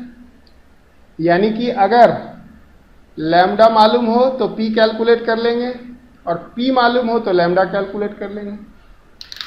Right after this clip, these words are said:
Lambda क्या है? Wave property। P क्या है? Matter की property।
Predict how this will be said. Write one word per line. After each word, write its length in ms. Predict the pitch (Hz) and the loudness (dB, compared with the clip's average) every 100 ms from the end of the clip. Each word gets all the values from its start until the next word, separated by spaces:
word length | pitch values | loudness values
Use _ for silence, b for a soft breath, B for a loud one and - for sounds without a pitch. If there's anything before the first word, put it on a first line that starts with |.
| - | -6
Lambda 360 | 160 180 214 240 | 0 2 4 2
क्या 180 | 240 247 | 2 2
है? 180 | 226 180 | 2 4
Wave 280 | 190 233 226 | 4 4 4
property। 460 | 226 220 208 185 | 4 4 0 -4
P 220 | - 220 233 | -6 -6 -2
क्या 180 | 240 233 | 0 2
है? 240 | 233 214 | 2 0
Matter 400 | 165 170 185 220 | 0 0 0 -2
की 120 | 214 226 | -2 -2
property। 540 | 220 214 214 175 151 | 2 2 0 -6 -8